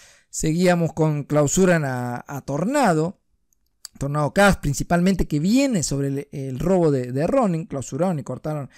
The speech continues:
a, a Tornado. Luego siguieron con otro, llegó el, el Ethereum dos punto cero, se armó una guerra entre la minería porque cambiaba el modelo de cómo se generaban y se validaban lo, los bloques en la red de Ethereum. Pasaba de un proof of work, una prueba de trabajo,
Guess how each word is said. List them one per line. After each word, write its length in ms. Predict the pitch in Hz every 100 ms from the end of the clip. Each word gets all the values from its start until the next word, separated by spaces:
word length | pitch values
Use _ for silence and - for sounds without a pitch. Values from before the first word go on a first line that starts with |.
| - _ _
a, 320 | 120 113 -
a 40 | 131
Tornado. 500 | 143 233 262 196 165
Luego 240 | 254 262
siguieron 380 | - 180 233 190
con 140 | 170
otro, 340 | 185 196 160 143 - - -
llegó 400 | 175 208 220 214
el, 800 | - 175 170 156 151 147 143 135 - - _ -
el 120 | 165
Ethereum 360 | 165 202 196 180
dos 120 | 180
punto 320 | 190 156 175
cero, 340 | - 330 254
se 120 | 175 165
armó 180 | 160
una 160 | 180 165
guerra 300 | 165 185 170
entre 140 | 151
la 80 | 143
minería 460 | 147 175 277 320 202
porque 220 | 151 143
cambiaba 460 | 139 156 196 233 190
el 180 | 156 156
modelo 440 | 151 185 226 196
de 80 | 156
cómo 420 | 190 220 196 165 - _
se 160 | - 160
generaban 640 | 156 156 175 196 196 185 - _ -
y 80 | 147
se 140 | 170
validaban 580 | 156 151 151 180 190 165
lo, 200 | 151 139
los 180 | 143 139
bloques 260 | 160 185
en 60 | 165
la 60 | 139
red 180 | 165
de 100 | 151
Ethereum. 380 | 151 277 262 165
Pasaba 380 | 160 156 202 190
de 160 | 165 156
un 320 | 165 175 147 -
proof 280 | 185 185
of 100 | 160
work, 260 | 151 208 160
una 220 | 160 156
prueba 220 | 180 175
de 80 | 160
trabajo, 500 | 156 160 247 254 233